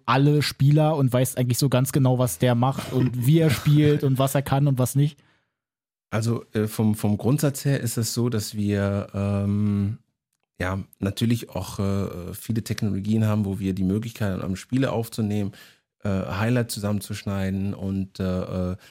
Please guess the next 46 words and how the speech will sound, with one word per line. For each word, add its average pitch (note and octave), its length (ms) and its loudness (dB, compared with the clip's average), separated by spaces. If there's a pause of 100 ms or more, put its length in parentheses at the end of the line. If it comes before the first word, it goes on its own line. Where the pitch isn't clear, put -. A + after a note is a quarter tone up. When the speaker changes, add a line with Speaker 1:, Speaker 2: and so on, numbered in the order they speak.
(140)
Speaker 2:
auch G2 160 -2
den F#2+ 160 -4
Spielern, C3 480 2
den F#2+ 120 0
Trainern, A#2+ 480 2
den F#2 100 2
Mitarbeitern A2 560 0
zur - 120 -10
Verfügung A2 460 0
zu - 140 -4
stellen. G#2 340 4
Speaker 1:
Mhm. B2+ 60 0 (560)
Speaker 2:
Und, G2+ 440 0
äh, G#2 40 4 (240)
ähm, F#2+ 600 -2
ich, - 260 -6
äh, G2+ 320 -2 (200)
notiere B2 460 2
mir D3 120 2
das, C#3+ 300 -4
äh, B2+ 160 0
alles. D3 340 -2
Ich G#2+ 140 -10
bin A#2 160 2
unterwegs G#2 520 -2
und A#2 100 -2
gucke A#2 200 -2
mir G#2+ 60 0
verschiedene G2+ 440 -2
Mannschaften B2 560 -2
an. E3 260 -2 (300)
Und A2 200 -2
je G#2+ 80 2
mehr G#2+ 200 2
du B2+ 140 2
eine A2+ 120 2
Mannschaft A2+ 440 -2
gesehen B2+ 340 0
hast, C3+ 200 -2
desto G#2 240 -4
mehr G2+ 240 0
kennst A#2 320 -2
du A2 40 -2
die G2+ 120 0
Spieler. A#2 440 0
Speaker 1:
Ja. G#2+ 240 2